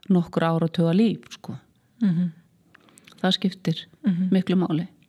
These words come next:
Speaker 2: En þetta samspil, eh, framkvæmdastjóra eða er henni forstjóra og svo fjármálastjóra, hvernig, hérna, eh,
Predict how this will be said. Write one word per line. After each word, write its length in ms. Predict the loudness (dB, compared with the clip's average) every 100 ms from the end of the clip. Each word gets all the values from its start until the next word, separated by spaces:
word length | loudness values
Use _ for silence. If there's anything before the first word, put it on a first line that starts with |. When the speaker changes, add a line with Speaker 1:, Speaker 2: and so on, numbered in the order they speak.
| _ -20 -20 -20 -20 -4
Speaker 2:
En 140 | 0
þetta 200 | 0 -2
samspil, 640 | -2 -2 -4 -2 0 0 0
eh, 300 | 0 0 -4 -8 -16 -20 -6
framkvæmdastjóra 640 | -2 -2 -2 -2 0 0 0 0
eða 300 | -2 -2 -2
er 60 |
henni 100 | -2
forstjóra 600 | -2 -2 -2 -2 -2 -2
og 80 | -4
svo 100 | -4
fjármálastjóra, 640 | -2 0 0 -2 -2 -2 -4 -8 -20 -20 -20 _ _
hvernig, 460 | -4 -4 0 0 2
hérna, 560 | 0 0 0 -2 -4
eh, 560 | -6 -10 -10 -10 -10